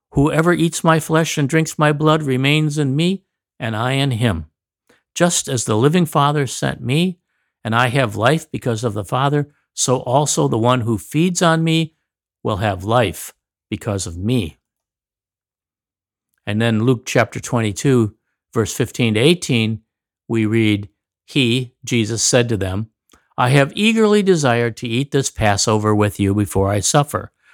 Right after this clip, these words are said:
For I tell you, I shall not eat it again until there is fulfillment in the kingdom of heaven.'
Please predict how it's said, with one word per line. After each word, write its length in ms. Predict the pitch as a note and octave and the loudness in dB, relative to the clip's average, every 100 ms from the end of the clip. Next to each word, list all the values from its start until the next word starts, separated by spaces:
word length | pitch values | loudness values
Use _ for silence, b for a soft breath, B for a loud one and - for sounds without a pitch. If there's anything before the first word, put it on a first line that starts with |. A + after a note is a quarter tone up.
| b | b
For 220 | - E3 | -2 2
I 80 | D3+ | 2
tell 280 | D3 F3 D#3+ | 0 -2 0
you, 140 | C#3+ | 2
I 80 | B2+ | 0
shall 380 | A#2+ - E3 G#3 | -2 -2 0 2
not 180 | G3+ F#3 | 2 2
eat 160 | D#3+ | 2
it 140 | D#3+ D3 | 2 2
again 400 | A#2 G#2+ A#2+ - _ - | 2 2 2 -2 _ -4
until 320 | B2+ - D3 | -2 2 2
there 160 | C#3 B2 | 4 2
is 100 | G#2+ | 0
fulfillment 760 | - A2 - F3+ E3 A2 G2+ - | -4 -4 -2 0 2 0 -2 -6
in 160 | B2+ | -6
the 80 | G#2+ | -6
kingdom 340 | - A2 G#2+ | -2 -2 0
of 160 | G#2+ G#2 | -2 -2
heaven.' 360 | C3 A#2 F#2+ | -2 -2 -8